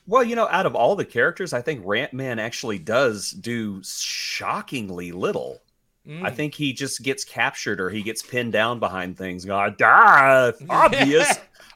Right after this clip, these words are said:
Speaker 1: obvious observation.
Speaker 2: Hey,
Speaker 1: You're right,
Speaker 2: God.
Speaker 1: Ram Man. Thank you for that obvious observation.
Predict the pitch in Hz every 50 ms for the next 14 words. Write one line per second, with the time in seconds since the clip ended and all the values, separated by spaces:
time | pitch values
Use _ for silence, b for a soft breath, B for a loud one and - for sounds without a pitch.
0 | B - 160 196 302 320 233 - 165 165 165 196 196 - 170 156 180 175 - -
1 | 240 233 196 294 330 330 277 - 254 240 175 143 120 98 87 - _ _ _ _
2 | _ _ _ _ _ _ _ B B B B B B B B - 302 320 311 -
3 | - - - - 165 - - - 302 277 - - 240 - 104 107 117 151 196 233
4 | 220 180 - 156 233 262 185 - 160 147 135 117 - 127 120 120 117 117 120 117
5 | 113 98 110 107 95 - 120 107 101 - - 104 90 98 92 - 82 - -